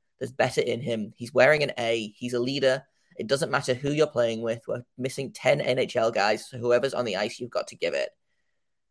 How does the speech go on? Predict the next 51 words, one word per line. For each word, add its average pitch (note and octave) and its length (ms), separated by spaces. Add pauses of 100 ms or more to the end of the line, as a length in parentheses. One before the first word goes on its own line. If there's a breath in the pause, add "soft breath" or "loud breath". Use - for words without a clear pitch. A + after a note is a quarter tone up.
(300)
I E3 60
don't F3+ 420
understand. C3 600
So D#3 200
is F#3 160
his B3 160
argument, G3+ 520
like, C3+ 220
Johnny C3+ 240
Gaudreau B2 320
needs A#2+ 200
to - 40
be C3 80
better, A#2 360
so C3+ 120
he's B2 160
giving A#2 240
him A2+ 80
less A#2 240
ice A2 280
time? C#3+ 400
Which, B2+ 260 (100)
A, F#3 380
dumb, A#2+ 360
because - 200
Johnny C#3 220
Gaudreau B2 320 (180)
is D3+ 240
and C#3 120
continues D3+ 520
to A2+ 100
be G#2 400 (680)
one D3 200
of E3 80
the B2+ 80
best - 220
players A2 320
on B2 180
this A#2+ 140
team. A#2+ 260
Some E3+ 220
nights G3 220
he F3 100
is C#3+ 160
the D#3 180
only D3+ 320
good B2 260
player C#2 340 (280)
on A2 160
this A2 200
team. D2 360